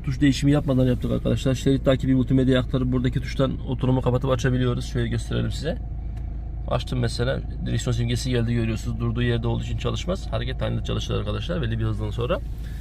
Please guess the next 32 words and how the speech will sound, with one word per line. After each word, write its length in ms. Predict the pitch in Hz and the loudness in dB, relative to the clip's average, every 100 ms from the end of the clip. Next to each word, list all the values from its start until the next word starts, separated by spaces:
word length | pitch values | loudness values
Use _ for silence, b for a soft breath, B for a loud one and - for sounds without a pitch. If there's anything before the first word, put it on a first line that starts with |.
| B B B | B B B
Ayrıca 260 | 120 127 135 | 6 6 6
şerit 280 | - 139 127 | 2 2 4
takibimizi 560 | 131 131 131 131 139 | 4 4 2 2 2
multimedyadan 540 | 135 123 127 127 127 123 | 0 0 2 2 2 2
kapatıp 300 | 127 123 131 | 0 2 0
açabiliyoruz 440 | 123 127 131 123 | 2 2 4 6
artık 220 | 123 117 | 4 4
şuradan. 340 | - 120 143 - - - - - - - - - - | -2 0 0 -2 -6 -6 -6 -6 -8 -8 -8 -8 -6
Kapatıp 260 | - 123 127 | -4 -2 0
açabiliriz 380 | 123 131 123 120 | 2 2 2 2
arkadaşlar 380 | 117 113 117 110 | 2 0 -2 -2
şöyle. 340 | 113 113 170 - 110 | 0 0 -2 -4 -4
Görüyorsunuz, 360 | 107 110 - | -4 -6 -4
kapattık 360 | 113 113 - 113 | -4 -4 -6 -6
şu 140 | 113 | -4
an. 100 | 123 135 - - - | -4 -6 -8 -6 -6
Açtık. 320 | 113 - 135 - - - - - B B B B B - | -6 -6 -6 -6 -8 -8 -8 -8 B B B B B 0
Ve 80 | 131 | 0
otomatik 380 | 120 139 131 | 2 0 2
park 140 | 147 131 | 0 2
asistanını 360 | 131 - 135 | 0 2 2
aktif 200 | 131 - | 2 0
ettik, 260 | 123 - 113 | -2 -2 -6
e, 220 | 113 117 | -4 0
aracımızda. 580 | 113 117 117 117 120 175 B B - 120 | 4 4 4 2 2 0 B B -6 -4
O 100 | 117 | 0
da, 60 | |
onu 380 | 113 117 127 123 | 0 0 -2 0
da 100 | 123 | 2
burada 220 | 117 117 | 2 0
kontrol 320 | 117 117 110 113 | 2 0 0 -2
edebiliyoruz. 600 | 110 110 113 156 - | 0 0 0 -2 -4